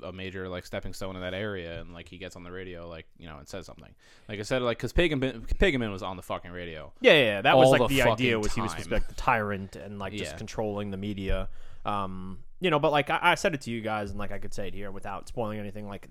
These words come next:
Speaker 2: the story obviously has four major villains, essentially, you know,
Speaker 1: Mm-hmm.
Speaker 2: with the, the brother, it's
Speaker 1: There's
Speaker 2: the
Speaker 1: the big
Speaker 2: girl.
Speaker 1: bad and then three lieutenants,
Speaker 2: Yeah,
Speaker 1: basically.
Speaker 2: basically.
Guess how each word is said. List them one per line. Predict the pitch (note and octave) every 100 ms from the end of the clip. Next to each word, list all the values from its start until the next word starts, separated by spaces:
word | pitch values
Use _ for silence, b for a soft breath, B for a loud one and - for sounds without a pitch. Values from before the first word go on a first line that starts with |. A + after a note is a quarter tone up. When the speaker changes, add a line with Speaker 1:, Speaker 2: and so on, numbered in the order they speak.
| G#2+
Speaker 2:
the | A2+ G#2+ G#2
story | - C3+ A#2+ G#2+
obviously | G2+ F#2+ G#2+
has | A2 G#2 G2
four | - A#2 G#2+
major | G2+ F#2+ G2+ G2+ G2+ G2 F#2
villains, | F#2+ G2 A#2+ B2+ C3+ - _ _ _ _ _ _ _ _ -
essentially, | A2 B2+ - B2 A#2 A#2+
you | G#2+
know, | G#2
Speaker 1:
Mm-hmm. | - A#2+
Speaker 2:
with | - -
the, | G2 F#2+ -
the | A2
brother, | G2+ G2+ G2+ G2 G2
it's | G2
Speaker 1:
There's | G#2 G2+
Speaker 2:
the |
Speaker 1:
the | G#2
big | A2+
Speaker 2:
girl. | F#2+
Speaker 1:
bad | G2+ G#2+ G#2
and | F#2+
then | F#2
three | - F#2+
lieutenants, | E2 E2 C#2+ C2 A3
Speaker 2:
Yeah, | G#3+ B2 G2
Speaker 1:
basically. | -
Speaker 2:
basically. | C#3 C3 - G#2 G#2+ G2